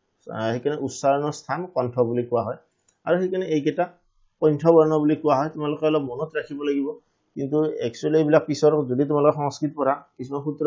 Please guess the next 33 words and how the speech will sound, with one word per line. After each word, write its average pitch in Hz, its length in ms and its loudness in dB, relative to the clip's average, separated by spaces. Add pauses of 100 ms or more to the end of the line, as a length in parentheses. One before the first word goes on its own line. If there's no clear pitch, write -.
আকাৰে 151 240 8
পাবা। 147 240 0 (1000)
যেনে 135 220 -2
এই 151 200 6
বৰ্ণকেইটাৰ 135 560 2
সূত্ৰ 143 260 -4 (200)
অকুহ 147 360 2 (140)
বিসৰ্জনীয় 143 720 2
নাম 147 160 -4
কণ্ঠ, 127 320 -10
অৰ্থাৎ 131 400 4 (440)
অকুহ, 147 440 4 (240)
অৰ্থাৎ 147 320 0
অ 147 200 6
মানে 151 240 4
হৈছে 147 240 0
অ, 131 280 2 (640)
আ 123 180 6
থাকিল 139 340 -2
আৰু 135 160 4
কু 165 220 0 (100)
মানে 156 260 4
মই 147 140 -2
কৈছিলো 147 280 0
ক - 160 0 (100)
বৰ্গ, 123 240 2 (720)
ক, - 20 -4 (180)
খ, - 120 -6 (180)
গ, 123 120 0 (200)
ঘ, 120 80 -4 (240)
ঙ 127 120 -2 (520)
এইকেইটা। 113 360 -4 (580)
এ, 113 100 -4